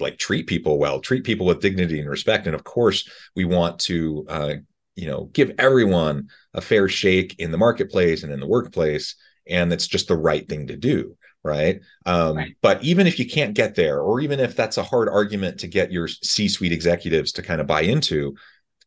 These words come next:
Speaker 1: man, just make the business case, because it's clear, um, that you, you, you're gonna have a bigger market, you're gonna sell more stuff, more products and services. Um, and the other aspect that you started to talk about and gave a couple examples of that I wanna highlight too is,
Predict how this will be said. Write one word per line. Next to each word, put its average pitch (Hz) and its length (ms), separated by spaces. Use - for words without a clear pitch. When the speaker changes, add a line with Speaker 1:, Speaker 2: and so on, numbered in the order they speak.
Speaker 1:
man, 156 240
just 95 160
make 240 160
the 123 60
business 123 280
case, 69 240
because 120 240
it's 127 120
clear, 123 420
um, 85 440
that 90 160
you, 90 160
you, 98 160
you're 95 240
gonna 107 140
have 107 100
a 92 60
bigger 107 240
market, 90 280
you're 85 100
gonna 87 120
sell 104 240
more 92 180
stuff, - 460
more 85 160
products 82 380
and 82 100
services. 71 580
Um, 76 420
and 107 420
the 110 220
other 147 180
aspect 107 320
that 104 80
you 95 60
started 90 320
to - 80
talk 135 200
about 82 300
and 90 80
gave 90 140
a 76 40
couple - 260
examples 85 420
of 71 280
that 80 100
I 78 40
wanna 76 160
highlight 76 360
too 85 300
is, 78 280